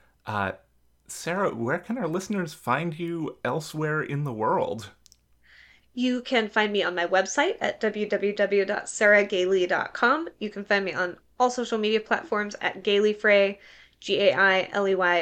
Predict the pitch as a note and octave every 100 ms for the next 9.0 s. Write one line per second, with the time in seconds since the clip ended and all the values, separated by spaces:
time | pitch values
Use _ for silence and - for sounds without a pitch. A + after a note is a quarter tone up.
0 | - F#3+ G3 F#3+ - F#3+ G#3+ A3+ G#3+ A3
1 | - - _ G3+ G3 F#3+ G3+ G#3 A3+ -
2 | A#3 C4 B3+ A#3 - B3+ C4 - C#4 D#4+
3 | G#4 E4 C#4 A#3+ - A3+ A#3 A#3 - C#4
4 | C4+ _ - _ - G#3+ G#3+ G3 F#3+ D3+
5 | - _ _ G3+ G#3 G3+ F#3+ A#3+ A#3+ A3
6 | G#3+ G3 G3+ F#3+ F#3+ - F#3 F3 E3 E3+
7 | - F3 F#3 D#3 C#3 - - - - B3+
8 | A3 G#3 F#3+ F3 F#3+ A3+ G3+ G3 F#3+ F#3+